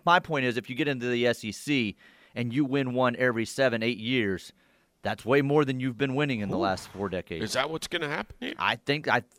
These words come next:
Speaker 1: yeah, I think that's what the upper echelon S E C teams do. L S U,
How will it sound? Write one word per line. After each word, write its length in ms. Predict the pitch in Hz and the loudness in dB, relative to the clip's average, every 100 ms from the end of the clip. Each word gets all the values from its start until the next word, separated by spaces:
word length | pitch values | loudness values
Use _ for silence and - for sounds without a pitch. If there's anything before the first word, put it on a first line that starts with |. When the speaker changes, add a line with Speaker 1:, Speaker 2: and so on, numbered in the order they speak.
| - | -20
Speaker 1:
yeah, 440 | 147 - 202 220 | -18 0 6 8
I 100 | 101 | 8
think 260 | 110 151 139 | 4 0 4
that's 220 | 143 139 | 4 4
what 260 | 143 143 - - - - | 6 6 6 -2 -20 0
the 160 | 143 | 4
upper 340 | 151 156 165 165 | 6 6 8 8
echelon 560 | 143 143 151 139 139 135 | 8 6 4 4 6 4
S 240 | 127 131 | 4 2
E 60 | 139 | 0
C 240 | - 127 | -2 -4
teams 360 | 123 123 120 113 | -4 -2 -4 0
do. 320 | 135 160 101 - | 6 6 4 -4
L 200 | - 117 | 0 4
S 220 | 123 117 - | 4 2 0
U, 440 | 127 127 131 120 | 2 4 2 -2